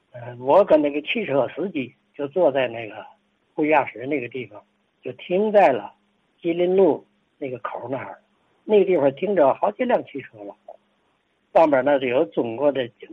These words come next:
察来指挥咱家停车，就告诉我：“你跟着干嘛来？”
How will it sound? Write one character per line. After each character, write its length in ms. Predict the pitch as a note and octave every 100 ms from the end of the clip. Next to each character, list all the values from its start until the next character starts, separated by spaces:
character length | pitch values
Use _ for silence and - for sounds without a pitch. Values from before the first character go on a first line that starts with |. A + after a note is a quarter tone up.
| A2
察 280 | F3 G#3+ C#4 _ _ _ _ _ -
来 100 | C#3+
指 220 | - C#3
挥 260 | D3+ C3
咱 220 | A#2 A#2+ C#3
家 120 | C#3
停 220 | - A#3
车， 260 | - C3+ - _ _ _ _ _ _ -
就 80 |
告 220 | C#3+ E3 C3
诉 100 | B2+
我 80 | B2
：“你 200 | C3+ A#3
跟 180 | F3
着 100 | C3
干 200 | A#2+ A#2
嘛 160 | B2+ A#2+
来？” 280 | A2+ A2+